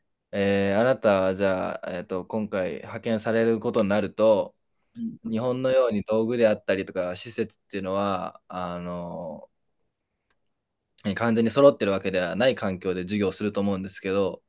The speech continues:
Speaker 1: えー、何もない、何も道具がない状態で、あなたはどうやって体育をしますか？」みたいな。
Speaker 2: 確かに、それどうすんの？
Speaker 1: って言われたら俺は、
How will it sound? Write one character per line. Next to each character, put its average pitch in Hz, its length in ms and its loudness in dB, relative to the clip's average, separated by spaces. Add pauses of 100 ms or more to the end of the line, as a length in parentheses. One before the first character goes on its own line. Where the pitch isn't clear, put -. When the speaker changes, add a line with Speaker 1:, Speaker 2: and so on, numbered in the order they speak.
(600)
Speaker 1:
え 92 500 -2
ー、 - 80 -20
何 123 340 0
も 156 180 4
な 151 220 6
い、 - 80 2
何 120 300 2
も 143 140 2
道 147 220 4
具 151 120 0
が 117 100 4
な 104 220 4
い 95 100 2
状 95 320 0
態 92 360 -2
で、 101 380 -2 (360)
あ 113 80 -2
な 123 100 2
た - 100 2
は 92 60 2
ど 117 120 6
う - 20 12
や 123 80 8
っ - 20 -6
て - 60 -10
体 101 200 0
育 90 120 -8
を 87 60 -8
し - 120 -8
ま 92 120 -8
す - 100 -14
か？」 82 100 -6
み 98 80 -12
た - 100 -12
い 76 40 -14
な。 - 80 -20 (580)
Speaker 2:
確 123 220 -6
か 101 100 -6
に、 95 60 -12
そ - 120 -14
れ 120 60 -12
ど 123 120 -2
う 123 60 -2
す 127 120 -4
ん - 60 -6
の？ - 40 -18
Speaker 1:
っ - 20 -20
て - 60 -20 (2000)
言 151 120 8
わ 160 60 12
れ - 80 8
た 196 140 10
ら 170 100 12
俺 147 120 10
は、 156 440 6